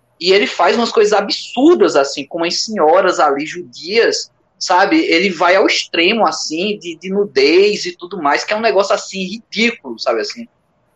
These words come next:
E aí, é Sacha Baron Cohen, é, é um nome bem, bem difícil mesmo. E o cara é bom, mas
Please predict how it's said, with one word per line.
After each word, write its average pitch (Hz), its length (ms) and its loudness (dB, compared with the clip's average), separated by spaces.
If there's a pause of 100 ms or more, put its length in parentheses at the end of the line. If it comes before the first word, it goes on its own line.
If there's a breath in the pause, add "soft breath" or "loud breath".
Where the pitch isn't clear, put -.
(140)
E 143 120 0
aí, 180 680 2
é 160 200 2
Sacha 214 540 0
Baron 185 480 2
Cohen, 127 600 2
é, 120 220 2
é - 540 -18
um 139 60 -8
nome 151 180 -4
bem, 151 320 0
bem 185 340 -2
difícil 180 480 -8
mesmo. 139 380 0
E 185 160 0
o 247 80 0
cara 247 240 2
é 330 120 0
bom, 220 340 4
mas 185 480 -2